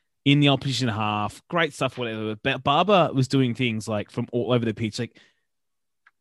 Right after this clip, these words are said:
he was doing things almost once a game on a kick return. Ridiculous.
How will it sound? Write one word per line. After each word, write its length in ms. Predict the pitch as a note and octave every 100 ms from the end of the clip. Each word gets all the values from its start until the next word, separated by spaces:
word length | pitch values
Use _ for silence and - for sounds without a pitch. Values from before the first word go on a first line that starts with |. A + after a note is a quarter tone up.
| _ -
he 100 | F3
was 160 | A#3+
doing 300 | - F3 F3
things 300 | D3 D3+ C3+
almost 360 | C#3 C#3+ C#3+ -
once 300 | B2+ C3 C3
a 60 |
game 260 | A#2+ A#2 A#2
on 80 | A2
a 20 |
kick 200 | - -
return. 420 | G#2+ G2+ F2 D#2 _ _ _ _
Ridiculous. 760 | B2+ B2+ C#3+ - G2 E2+ -